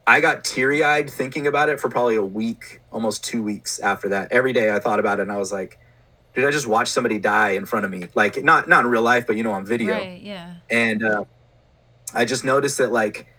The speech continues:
Speaker 1: the media I was consuming was putting me in this brain space. Like, I would get up and I would look at Twitter, and I would look at, um, you know, uh,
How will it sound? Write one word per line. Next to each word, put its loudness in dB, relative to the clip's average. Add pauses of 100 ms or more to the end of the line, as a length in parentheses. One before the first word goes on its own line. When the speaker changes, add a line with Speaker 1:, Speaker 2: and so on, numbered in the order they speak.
(400)
Speaker 1:
the 0
media 0
I 2
was 0
consuming -4
was -2
putting -4
me -2
in -2
this -4
brain -2
space. -2
Like, 0
I 2
would -4
get 2
up 0
and 0
I 0
would 0
look -2
at -4
Twitter, 0
and 0
I 4
would 2
look 0
at, 2
um, -2 (400)
you -2
know, 0
uh, -2